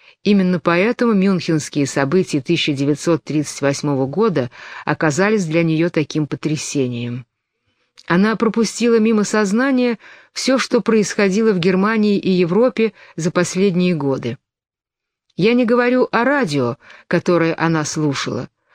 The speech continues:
о разговорах вокруг, которых, кажется, не могла не слышать, о докладе Слонима "Гитлер и Сталин", на котором присутствовала. Летом тысяча девятьсот тридцать седьмого года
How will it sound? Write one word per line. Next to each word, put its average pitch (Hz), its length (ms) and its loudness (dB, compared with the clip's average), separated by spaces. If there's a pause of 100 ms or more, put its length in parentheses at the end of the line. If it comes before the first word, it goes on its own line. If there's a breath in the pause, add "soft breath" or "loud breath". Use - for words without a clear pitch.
(180 loud breath)
о 170 100 2
разговорах 220 680 2
вокруг, 160 640 -2 (240 loud breath)
которых, 175 400 0
кажется, 185 400 -2
не 208 100 2
могла 240 380 0
не 151 120 0
слышать, - 640 -8 (540 loud breath)
о 170 120 2
докладе 220 640 2 (160)
Слонима 208 640 2
"Гитлер 214 460 0
и 226 120 -2
Сталин", 165 600 -2 (240 loud breath)
на 165 100 0
котором 175 420 0
присутствовала. 127 840 -6 (1500)
Летом 185 560 2
тысяча 233 360 -2
девятьсот 190 520 0
тридцать 202 460 -2
седьмого 185 480 0
года 151 460 -2